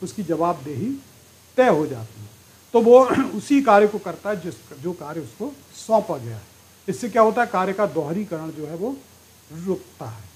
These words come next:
अर्थात किसी कार्य के डबल होने की संभावना यहाँ खत्म हो जाती है। तो अधिकार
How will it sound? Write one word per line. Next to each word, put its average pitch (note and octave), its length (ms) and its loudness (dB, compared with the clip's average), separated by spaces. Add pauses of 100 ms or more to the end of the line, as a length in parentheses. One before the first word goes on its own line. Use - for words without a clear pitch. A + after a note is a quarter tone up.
(240)
अर्थात G3 400 0 (400)
किसी F#3+ 220 -6
कार्य F3 240 -2
के G3 100 -2
डबल E3 280 -4
होने D#3+ 240 -4
की E3+ 100 -8
संभावना C#3+ 640 -8
यहाँ D#3+ 260 -10 (600)
खत्म A3+ 280 6
हो F3+ 140 4
जाती B2 340 -10
है। - 80 -16 (640)
तो B3 120 10
अधिकार A3 640 4